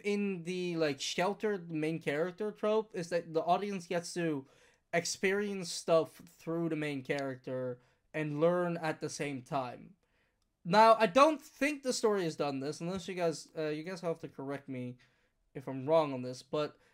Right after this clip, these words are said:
I don't think the way that, like, they've played it with Goku being sheltered and dumb, um, that they've ran into a situation where something has been explained before,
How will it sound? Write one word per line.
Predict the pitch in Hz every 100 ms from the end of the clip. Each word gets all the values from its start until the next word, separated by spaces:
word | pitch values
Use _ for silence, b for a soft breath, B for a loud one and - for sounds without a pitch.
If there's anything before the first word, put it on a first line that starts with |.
| _
I | 175
don't | 170 269 269
think | - - - 247 269 240 - _ _ _ _ -
the | 165 185
way | 175 185 190
that, | 180 175
like, | 170 165 -
they've | 151 156 -
played | - 165 175
it | 170
with | 147
Goku | 135 143 143 156 135 139
being | 135 151 143
sheltered | 147 143 139 -
and | 151 170 170
dumb, | 180 196 208 214 _ _ _ _ _ _ _ _
um, | 170 175 175 170 170 165 - _ _
that | 175
they've | 190 196 175 - _ _ - 196 135
ran | 190 202
into | 196 190 180 180
a |
situation | 170 175 180 165 165 170 156
where | 151 147 139 - _
something | - 190 214 185
has | 170 - 190 214 175
been | 208
explained | 196 - - 170 165 139
before, | 131 139 123 127 123